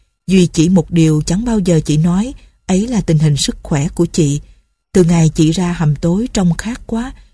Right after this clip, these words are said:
chân tay phù thủng. Ở khám lớn, người tù chỉ được ăn mỗi bữa một vắt cơm với vài hạt muối, không có rau xanh. Kim Chi xót xa hỏi chị, "Chị có cần gì không chị Minh Khai?"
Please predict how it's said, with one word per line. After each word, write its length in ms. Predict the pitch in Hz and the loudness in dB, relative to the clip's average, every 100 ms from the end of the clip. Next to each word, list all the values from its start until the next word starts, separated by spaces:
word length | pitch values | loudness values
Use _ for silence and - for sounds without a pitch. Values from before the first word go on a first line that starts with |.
| _ | _
chân 220 | 220 185 | 2 2
tay 300 | 175 190 175 | 2 0 -2
phù 300 | 170 160 143 139 | 0 -2 -2 -4
thủng. 360 | 143 143 196 - - _ _ _ _ - | -4 -4 -4 -6 -16 _ _ _ _ -4
Ở 200 | 143 165 | -2 -2
khám 220 | - 202 | -4 -2
lớn, 260 | 220 202 254 - - - | 0 0 -2 -8 -20 0
người 160 | 190 175 | 2 4
tù 240 | 180 165 | 2 2
chỉ 180 | 160 185 | 2 0
được 260 | 180 165 | 0 -2
ăn 220 | - 202 180 | -2 2 2
mỗi 160 | 160 | 2
bữa 240 | 190 156 190 | 2 0 2
một 300 | 196 - - | 0 -2 -8
vắt 240 | - - | -8 -4
cơm 240 | 202 190 170 - _ | 0 0 -2 -8 _
với 280 | 165 180 233 - | 0 0 0 -2
vài 160 | 156 | -2
hạt 160 | 147 131 | -2 -2
muối, 320 | 165 180 226 269 - - | 0 2 0 -4 -12 -8
không 220 | - 175 | 0 0
có 140 | 165 214 | 0 -2
rau 140 | 208 | -4
xanh. 360 | 180 - 180 170 - - _ _ _ | -4 -2 0 0 -2 -18 _ _ _
Kim 180 | - 180 | 2 2
Chi 220 | 165 190 | 4 0
xót 260 | 170 220 247 | 0 -4 -8
xa 240 | - 202 | -6 -2
hỏi 200 | 190 160 | 0 0
chị, 360 | 190 190 156 151 - _ _ _ _ _ - | -2 0 0 -2 -8 _ _ _ _ _ -4
"Chị 120 | 170 | -2
có 140 | 247 | -2
cần 320 | - 196 160 | -2 2 2
gì 140 | 156 156 | 2 0
không 280 | - 220 220 | 0 -4 -2
chị 140 | 170 | 2
Minh 180 | 190 202 | 2 2
Khai?" 360 | - 208 214 | -2 -6 -6